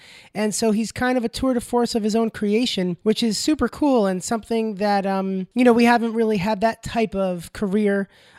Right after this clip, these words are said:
on, on the show before. So really excited to have that type of conversation with him, because I think, um, obviously, I think a, a lot of universal things that we can extrapolate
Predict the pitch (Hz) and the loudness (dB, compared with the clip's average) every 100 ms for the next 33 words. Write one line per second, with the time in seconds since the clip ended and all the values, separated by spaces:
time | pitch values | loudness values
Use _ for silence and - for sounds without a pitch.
0 | - 208 208 208 214 214 196 277 277 - | -2 0 0 0 -2 0 2 2 0 0
1 | 220 202 226 220 196 208 277 277 240 - | 0 0 0 -2 -2 -2 0 0 -2 -2
2 | 233 233 220 190 - 226 208 147 226 220 | -2 0 -2 -6 -6 -2 -2 0 0 0
3 | 220 - 220 202 - 208 190 - 240 - | -2 -2 -6 -6 -6 -6 -6 -4 -4 -4
4 | 226 202 208 196 190 - - - _ 220 | -4 -4 -4 -4 -4 -10 -20 -20 _ -6
5 | 196 208 208 - 226 220 - 208 202 202 | -2 0 0 0 -2 0 -2 0 0 -2
6 | 196 _ - 208 208 220 - 214 208 208 | -6 _ -2 0 0 -2 0 0 0 -2
7 | 202 220 226 233 220 214 226 202 220 - | 2 4 6 6 4 2 0 2 0 0
8 | 214 - 214 202 190 202 196 175 - 190 | -4 -2 -2 -2 -6 -4 -6 -6 -2 -2
9 | 202 196 180 | 0 0 0